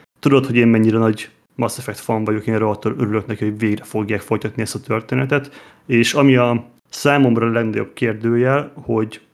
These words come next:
történt egy kisebb interjú Mike Gamble-lel, aki azt mondta, hogy nagyon sok mindent fel akarnak dolgozni, hogy ki halt meg korábban, kinek kitől szült egy gyereke,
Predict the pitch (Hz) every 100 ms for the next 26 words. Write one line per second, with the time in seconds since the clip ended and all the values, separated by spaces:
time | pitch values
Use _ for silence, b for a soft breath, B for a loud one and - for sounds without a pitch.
0 | _ - 147 143 123 127 117 - 131 -
1 | 113 101 - 139 117 113 107 107 110 110
2 | - - 127 120 117 - 120 110 107 107
3 | 110 113 120 117 - 107 107 117 - 107
4 | 101 - 127 131 _ 120 - - 143 135
5 | 123 - 127 123 113 110 117 113 117 104
6 | 98 127 131 123 104 113 113 107 156 135
7 | 123 - 113 - 117 107 104 107 104 139
8 | 127 - - - 127 120 - 120 - 107
9 | 110 107 107 110 110